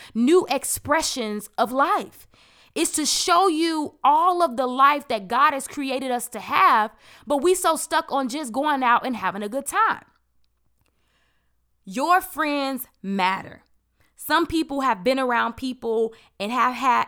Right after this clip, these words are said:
and have had the same friend since they were five. Kudos to you. I think it's phenomenal. I think it's, it, I think that type of dynamic can be very, very healthy if those same people that grew up with you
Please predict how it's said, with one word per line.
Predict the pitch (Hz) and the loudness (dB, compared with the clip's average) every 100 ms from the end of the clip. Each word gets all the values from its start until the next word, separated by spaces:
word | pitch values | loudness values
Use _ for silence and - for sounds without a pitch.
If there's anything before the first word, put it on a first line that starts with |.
| - | -2
and | 226 | -4
have | 254 269 285 | 2 2 2
had | 254 254 254 | 2 2 2
the | 214 | -4
same | - 254 269 262 | -2 -2 -2 -6
friend | - 247 277 247 214 | -6 -4 -2 -2 -4
since | 220 208 | -6 -6
they | 214 208 | -6 -6
were | 185 | -8
five. | - 196 165 - - _ _ - | 0 2 2 -2 -14 _ _ -8
Kudos | 339 392 277 277 277 - | -4 -2 0 0 -2 -8
to | - | -8
you. | 185 180 208 - | -8 -6 -6 -2
I | 240 | -2
think | 294 277 | -2 -6
it's | 240 - | -6 -6
phenomenal. | 208 214 240 208 147 - - - | -4 -2 -2 -2 -8 -12 -10 -4
I | 208 | -4
think | 277 285 | -4 -4
it's, | 269 196 175 | -6 -8 -8
it, | 208 262 - | -8 -4 -2
I | 330 | -2
think | - 302 196 180 | -2 -4 -4 0
that | 254 - | -2 0
type | 311 - | -2 -2
of | 247 | -2
dynamic | 202 196 202 220 233 202 | 0 0 0 -2 -2 -4
can | 226 | -8
be | 202 185 | -8 -8
very, | 165 247 311 302 | 0 0 0 -4
very | 240 254 240 | -6 -6 -8
healthy | - 254 294 - 160 - _ _ - | -6 -6 -6 -10 -14 -16 _ _ -4
if | 392 403 196 - - - | 0 2 0 -8 -18 -6
those | 190 269 302 | 0 2 2
same | - 285 262 | -2 -4 -4
people | - 285 302 320 | -8 -10 -8 -6
that | 254 233 | -4 -4
grew | 262 302 | -4 -4
up | - | -4
with | 330 320 | -8 -8
you | 349 349 | -6 -6